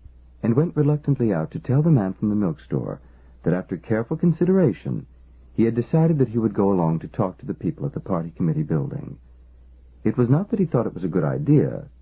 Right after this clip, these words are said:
He simply didn't have a better one. There were a hundred people in the crowd that marched doggedly through the streets to the party headquarters. The white foam had caked solid and was soiled, and there was an unpleasant, smoky,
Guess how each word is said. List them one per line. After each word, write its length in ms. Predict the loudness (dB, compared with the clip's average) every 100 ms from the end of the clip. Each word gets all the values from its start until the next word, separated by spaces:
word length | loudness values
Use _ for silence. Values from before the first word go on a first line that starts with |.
| -20 -20 -8
He 100 | -2
simply 320 | 0 0 2 2
didn't 220 | 2 0
have 180 | 0 -2
a 60 |
better 260 | -2 -4 -4
one. 380 | -8 -10 -14 -16 -20 -20 -20 -20 -20 -20 -20 -20 -20 -20 -20 -20 -20 -6
There 140 | 0 2
were 140 | 2
a 60 | 2
hundred 380 | 2 2 2
people 240 | 0 -2 0
in 80 | 0
the 60 |
crowd 420 | -2 -4 -2 -2
that 140 | -4 -2
marched 340 | -2 -2 -4
doggedly 440 | -2 0 0 -2 -2
through 220 | -2 -4
the 80 | -4
streets 300 | -2 -2 -4
to 100 | -8
the 60 |
party 300 | -2 -2 -2
headquarters. 760 | -2 -6 -4 -8 -8 -10 -12 -14 -20 -20 -20 -20 -20 -20 -20 -20 -8
The 80 | -2
white 280 | 0 0 0
foam 260 | 2 2 2
had 180 | 0
caked 280 | -2 -6 -6 -4
solid 320 | -4 -2 -4
and 140 | -2 -2
was 100 | -2
soiled, 560 | -2 0 -2 -6 -14 -20 -20 -20 -20 -20 -20 -12 0
and 100 | 2
there 120 | 2
was 140 | 0
an 80 | 0
unpleasant, 540 | 0 -2 0 -2 -2 -6
smoky, 580 | -4 0 0 0 -6